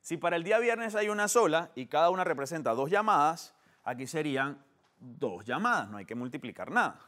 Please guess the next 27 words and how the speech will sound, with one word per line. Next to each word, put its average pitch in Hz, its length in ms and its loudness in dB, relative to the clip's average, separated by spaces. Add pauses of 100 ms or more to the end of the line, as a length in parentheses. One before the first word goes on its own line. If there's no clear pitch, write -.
(120)
Entonces 151 340 -4
ahí 180 140 4
decimos, 165 380 -2
listo. 160 340 -4 (240)
Para 208 200 4
el 202 100 0
día 220 220 2
sábado, 170 640 4 (560)
sábado 240 720 4
parece 147 340 0
tener 131 440 -4 (800)
la 151 120 2
mayor 113 360 -6
cantidad 135 560 -2
porque 180 240 -8
es 101 100 -14
el 107 140 -8
más 110 340 -6
alto. 135 480 2 (240)
Es 92 100 -18
como 143 160 -10
si 135 100 -12
fuese 110 200 -12
un 131 60 -10
diagrama 135 380 -2
de 101 60 -8
barras. 120 440 -2